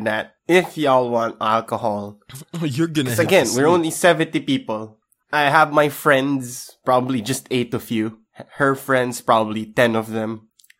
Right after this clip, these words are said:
Speaker 2: Okay.
Speaker 1: My idea actually wa-, for, for my bachelor's party, the gays I work with are gonna throw probably a bachelor's party for me.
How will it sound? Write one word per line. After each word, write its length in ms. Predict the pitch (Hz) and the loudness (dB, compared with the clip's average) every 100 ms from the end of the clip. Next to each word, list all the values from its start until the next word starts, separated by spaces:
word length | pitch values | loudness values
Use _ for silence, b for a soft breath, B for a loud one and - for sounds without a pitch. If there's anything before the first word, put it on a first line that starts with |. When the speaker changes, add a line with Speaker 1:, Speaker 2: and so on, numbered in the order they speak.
| - | -12
Speaker 2:
Okay. 420 | 156 269 110 110 - _ | -10 -8 -10 -12 -16 _
Speaker 1:
My 280 | - 156 202 | 0 4 4
idea 340 | 208 175 196 | 4 2 2
actually 480 | 180 180 190 180 170 | 4 4 0 -2 0
wa-, 220 | 160 139 | -2 -4
for, 340 | - 143 120 - | -4 -2 -2 -2
for 160 | 156 | -2
my 100 | 143 | -2
bachelor's 580 | 123 147 165 170 143 151 | 2 0 0 -2 -4 -6
party, 420 | - 127 120 117 b b b b b | 0 0 0 -6 b b b b b
the 160 | 123 175 | -2 0
gays 340 | 240 302 269 | 2 2 4
I 120 | 208 | 4
work 300 | 196 180 165 | 4 2 0
with 220 | 170 175 143 | 0 0 0
are 100 | 135 | 0
gonna 300 | 147 135 117 | 0 0 -2
throw 540 | - 127 131 127 120 | -6 -4 0 2 0
probably 440 | - 123 113 117 113 | -4 -2 -2 -2 -6
a 60 | |
bachelor's 540 | 101 107 - 110 107 - | -2 -4 -4 -8 -8 -4
party 260 | 113 110 | -2 -2
for 220 | 104 104 | -4 -8
me. 320 | 92 117 170 | -6 -8 -8